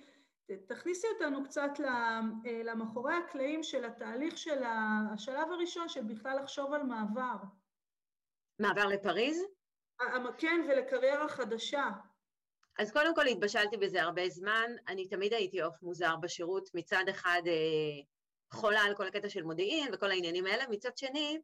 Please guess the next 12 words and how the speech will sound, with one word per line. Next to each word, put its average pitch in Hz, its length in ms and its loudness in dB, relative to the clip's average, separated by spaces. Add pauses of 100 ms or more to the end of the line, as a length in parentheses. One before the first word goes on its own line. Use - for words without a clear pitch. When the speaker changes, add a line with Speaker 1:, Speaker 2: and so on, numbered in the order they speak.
Speaker 2:
מאוד 208 260 2
צריכה 214 260 0
את 202 100 -2
הפרידום 226 460 0
שלי, 202 320 0
את - 40 -10
היצירה, 180 640 0 (500)
את 180 120 -4
המעוף. 175 840 0 (420)
והרבה 185 1900 0 (120)
זמן, 214 460 4 (360)
אה, 165 40 -6